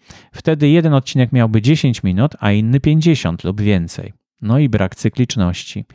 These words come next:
Nie wiem, jak robicie wy. Czy słuchacie odcinków, to pytanie do słuchaczy, które trwają więcej niż sześćdziesiąt minut, czy od razu je omijacie? Help, pomocy, woła Teresa.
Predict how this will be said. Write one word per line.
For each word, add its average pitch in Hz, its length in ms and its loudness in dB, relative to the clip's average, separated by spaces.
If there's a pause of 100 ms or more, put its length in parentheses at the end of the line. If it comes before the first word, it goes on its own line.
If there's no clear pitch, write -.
(340)
Nie 143 160 2
wiem, 131 240 4
jak 117 240 2
robicie 104 720 0 (320)
wy. 90 440 0 (600)
Czy - 160 -2
słuchacie 127 520 -2
odcinków, 117 720 -2 (260)
to 104 100 0
pytanie 117 340 0
do 151 100 0
słuchaczy, 127 500 -2 (380)
które 107 260 0
trwają 110 460 0
więcej 123 380 0
niż 95 140 -2
sześćdziesiąt 92 560 -4
minut, 107 360 -6
czy - 240 -2
od 127 200 0
razu 104 400 2
je 95 260 2 (180)
omijacie? 101 880 0 (280)
Help, 107 600 0 (500)
pomocy, 104 680 -2 (540)
woła 98 320 0
Teresa. 98 640 0